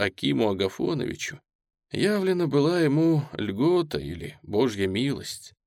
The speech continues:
Полковник Азатьян велел привезти из городского морга старого служаку,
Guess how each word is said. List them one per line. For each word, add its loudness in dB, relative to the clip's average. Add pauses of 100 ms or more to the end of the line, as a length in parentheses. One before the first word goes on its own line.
(200)
Полковник 2
Азатьян 2
велел 2
привезти 2
из 0
городского 2
морга 2
старого 2
служаку, -6